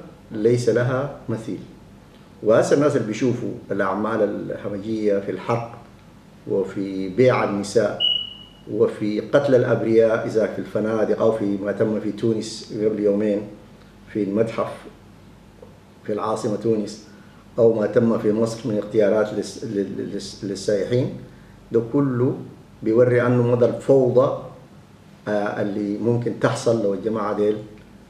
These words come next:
آه، فهمهم ده انتشر. وهسه هو ساعي لتجنيد الأطفال وتجنيد ال-، المغرر بهم.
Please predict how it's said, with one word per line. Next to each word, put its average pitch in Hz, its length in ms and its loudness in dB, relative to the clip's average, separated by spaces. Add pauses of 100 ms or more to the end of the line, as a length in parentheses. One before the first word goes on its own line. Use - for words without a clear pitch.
(100)
آه، 98 420 -4
فهمهم 104 420 -2
ده 107 220 -4
انتشر. 98 400 -8 (580)
وهسه 131 480 4
هو 131 320 4 (100)
ساعي 123 460 4 (640)
لتجنيد 113 560 4
الأطفال 110 580 4
وتجنيد 110 460 0
ال-، 104 180 2
المغرر 107 580 0
بهم. 117 300 -4